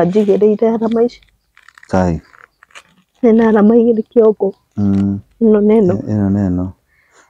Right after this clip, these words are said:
Speaker 2: Stool ya gũkũringana yo?
Speaker 1: Stool.
Speaker 2: Mm.
Speaker 1: Rĩu nĩ ũndũ wa mũkayũrũrũko ĩ,
Speaker 2: Mm.
Speaker 1: majirani nĩmo mokire makĩũria karĩ kĩ wahũra mwana ũcio ũguo.
Speaker 2: Mm.
Speaker 1: Nake arĩ mwaria ũru.
Speaker 2: Mm.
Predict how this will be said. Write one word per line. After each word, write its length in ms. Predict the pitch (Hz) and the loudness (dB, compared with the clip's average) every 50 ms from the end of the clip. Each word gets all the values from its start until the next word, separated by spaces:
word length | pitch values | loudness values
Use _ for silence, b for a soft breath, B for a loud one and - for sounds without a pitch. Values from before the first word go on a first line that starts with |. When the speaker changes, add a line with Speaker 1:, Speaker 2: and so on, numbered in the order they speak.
| _ _ | _ _
Speaker 2:
Stool 360 | - - - 123 117 117 113 | -12 -6 -4 -4 -2 0 -2
ya 220 | 110 110 110 - - _ _ _ _ _ _ _ _ - - - _ _ _ _ _ _ - | -2 -2 -4 -6 -8 _ _ _ _ _ _ _ _ -20 -20 -20 _ _ _ _ _ _ -6
gũkũringana 580 | 104 - - 117 110 107 104 110 123 113 104 | -6 -2 -2 -2 -2 -2 -2 -2 -2 -2 -2
yo? 80 | 92 85 | -2 0
Speaker 1:
Stool. 440 | - 269 269 247 208 190 214 220 220 - _ _ | 0 2 2 2 2 2 0 0 -2 -4 _ _
Speaker 2:
Mm. 240 | 113 110 98 92 92 - _ _ _ _ _ _ _ _ _ _ _ _ _ _ _ _ _ _ _ _ _ _ - | -8 -6 -6 -6 -8 -10 _ _ _ _ _ _ _ _ _ _ _ _ _ _ _ _ _ _ _ _ _ _ 0
Speaker 1:
Rĩu 100 | 277 262 | 2 4
nĩ 60 | 247 262 | 4 4
ũndũ 120 | 262 214 233 | 4 4 4
wa 80 | 226 214 | 4 4
mũkayũrũrũko 760 | 214 233 240 - 226 226 240 240 240 233 226 220 220 - 220 202 190 175 | 2 0 0 0 2 2 2 2 2 0 -2 -2 -2 0 0 2 2 0
ĩ, 80 | 185 - - | -2 -6 -10
Speaker 2:
Mm. 200 | 101 196 - 90 | -10 -8 -8 -6
Speaker 1:
majirani 500 | 185 185 185 190 185 208 220 226 208 196 | -6 -6 -6 -4 -2 0 0 0 0 0
nĩmo 220 | 190 185 190 202 202 208 | 0 0 0 -2 -2 -2
mokire 320 | 208 208 - - 190 202 | -4 -4 -6 -6 -6 -4
makĩũria 520 | 208 220 214 - - 196 185 185 208 214 208 | -4 -4 -4 -4 -2 -2 -2 0 -2 -2 -4
karĩ 320 | - - 233 220 202 208 | -4 -2 -2 -2 -2 -2
kĩ 160 | - - 226 214 | -2 0 0 2
wahũra 420 | 196 190 196 208 208 196 196 202 | 4 2 2 2 0 -2 -2 -4
mwana 280 | 208 202 180 180 196 196 | -4 -4 -4 -4 -2 -4
ũcio 320 | 208 196 - 202 185 170 170 | -4 -6 -4 -2 0 0 0
ũguo. 280 | 185 185 185 190 190 - - | -2 -4 -4 -4 -6 -8 -10
Speaker 2:
Mm. 160 | 98 92 87 87 - _ _ _ _ _ _ _ _ _ _ _ _ _ _ _ _ _ _ _ | -10 -10 -10 -12 -16 _ _ _ _ _ _ _ _ _ _ _ _ _ _ _ _ _ _ _
Speaker 1:
Nake 280 | 233 240 214 - - 226 | -2 -2 -2 -2 -2 -2
arĩ 180 | 233 226 220 202 | -2 -2 -2 -2
mwaria 480 | 208 214 208 208 202 185 190 180 170 175 | -2 0 0 0 0 0 0 0 2 2
ũru. 360 | 185 185 175 185 185 196 214 220 _ - | 0 0 0 -2 -2 -4 -6 -6 _ -14
Speaker 2:
Mm. 140 | 95 92 | -14 -14